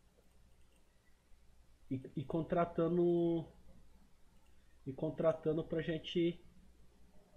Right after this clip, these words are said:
manter a linha de produção funcionando sem problema nenhum. Porque você ficar clicando aqui toda hora é meio complicado, né?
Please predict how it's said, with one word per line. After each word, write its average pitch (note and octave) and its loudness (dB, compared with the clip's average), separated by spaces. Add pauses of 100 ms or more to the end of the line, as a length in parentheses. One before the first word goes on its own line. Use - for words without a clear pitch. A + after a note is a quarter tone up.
manter C3+ 2 (200)
a C3 6
linha C3+ 2
de C3+ -8
produção C#3+ -2
funcionando D3+ 0 (200)
sem F3 -2
problema F3 0
nenhum. G3 0 (1300)
Porque C#3 -4
você C3+ -8
ficar C#3 -6
clicando C#3 -4
aqui C3 -8
toda E3 -2
hora C#3+ 0
é D#3+ -4
meio E3+ -4
complicado, C#3 -6
né? A#2+ -4